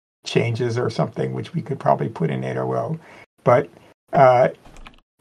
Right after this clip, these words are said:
we're not really sure how long we'll try to have the R Cs live or not, but we'll talk about that. But you will, we hope to have eight oh oh final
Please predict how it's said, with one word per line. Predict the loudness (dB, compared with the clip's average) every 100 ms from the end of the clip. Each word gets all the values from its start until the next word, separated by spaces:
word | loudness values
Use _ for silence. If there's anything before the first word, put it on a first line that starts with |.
| 4
we're |
not | 8 10
really | 10
sure | 10 10
how | 10 10
long | 12 12 12 12
we'll | 8 4
try | 4 10 10 10 4 -4 -14 -20 -6
to | 0
have | 8 8 8
the | 2 0
R | 2 0
Cs | 0 -6 -6 -4
live | 0 0 -2 -8 -6
or | -2
not, | 0 0 -2 -4 -12 -20 _ _ 0
but | 0
we'll | 0 0
talk | 2 2
about | 0 -4 -4
that. | -2 -2 -2 -8 -20 -20 -20 -20 -18 -6
But | -2 2
you | 4 4
will, | 8 8 8
we | 6 6
hope | 8 6
to | 8
have | 8 8 6
eight | 2 2
oh | 4
oh | 0
final | 0 -2 -2 -4 -6